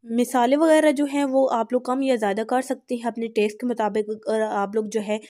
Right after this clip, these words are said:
मिर्ची कम खाना पसंद करते हैं तो कम डालें, ज़्यादा खाना पसंद करते हैं तो ज़्यादा डालें। इसके बाद जो है मसालों को भूनने के बाद मैं इसके अंदर साग डाल दूँगी।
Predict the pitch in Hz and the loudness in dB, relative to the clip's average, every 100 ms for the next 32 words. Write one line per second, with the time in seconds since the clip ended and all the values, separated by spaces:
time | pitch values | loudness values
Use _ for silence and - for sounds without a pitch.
0 | _ _ 233 233 226 254 277 277 - 240 | _ _ 0 0 0 0 0 -2 -2 0
1 | 233 233 240 240 233 214 233 226 240 277 | 0 -2 -4 -2 -2 0 0 0 -2 0
2 | 233 220 214 214 208 202 233 262 226 220 | 0 0 2 0 0 -2 -2 -2 -2 -4
3 | 226 226 220 208 208 202 190 202 214 208 | -4 -4 -4 -2 -2 -2 -2 -2 -2 0
4 | 214 202 220 - 262 262 247 247 240 226 | -2 -2 -4 -4 -2 0 -2 -2 -2 -2
5 | 220 220 233 220 208 196 226 226 220 208 | 0 0 0 -2 -2 0 0 0 0 -2
6 | 208 226 214 214 214 220 247 233 226 233 | -2 -2 -2 -4 -4 -2 0 0 0 -4
7 | 262 | -6